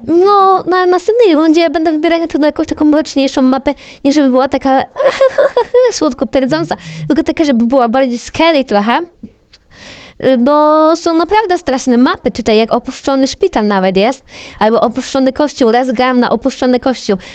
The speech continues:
było mega strasznie, w ogóle nie wiedziałam, gdzie iść. Więc mam nadzieję, że dzisiaj jakaś fajna, straszna mapka się trafi. Okej, tak wygląda ta mapa.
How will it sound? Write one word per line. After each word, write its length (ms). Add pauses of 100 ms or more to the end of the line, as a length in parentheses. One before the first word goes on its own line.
(120)
było 220
mega 300
strasznie, 440
w 40
ogóle 200
nie 140
wiedziałam, 360
gdzie 120
iść. 600 (1500)
Więc 220
mam 240
nadzieję, 220
że 120
dzisiaj 220
jakaś 220
fajna, 340
straszna 480
mapka 340
się 220
trafi. 720 (1400)
Okej, 840 (300)
tak 160
wygląda 320
ta 120
mapa. 380